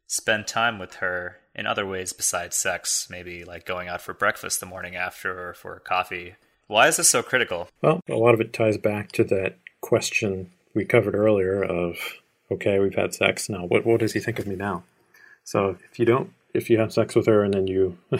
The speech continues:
Speaker 2: <laughs> as one of my friends, as, as a friend of a friend of mine would put it, he has sex with girls and then he hates them. So <laughs>
Speaker 1: <laughs>
Speaker 2: if you're
Speaker 1: Yeah.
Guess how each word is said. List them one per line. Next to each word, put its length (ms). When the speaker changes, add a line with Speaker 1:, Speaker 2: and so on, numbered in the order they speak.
Speaker 2:
<laughs> 540
as 160
one 120
of 60
my 100
friends, 400
as, 300
as 120
a 40
friend 260
of 80
a 100
friend 320
of 100
mine 380
would 220
put 180
it, 220
he 80
has 120
sex 220
with 140
girls 240
and 80
then 80
he 60
hates 240
them. 180
So 280
<laughs> 100
Speaker 1:
<laughs> 2000
Speaker 2:
if 140
you're 120
Speaker 1:
Yeah. 20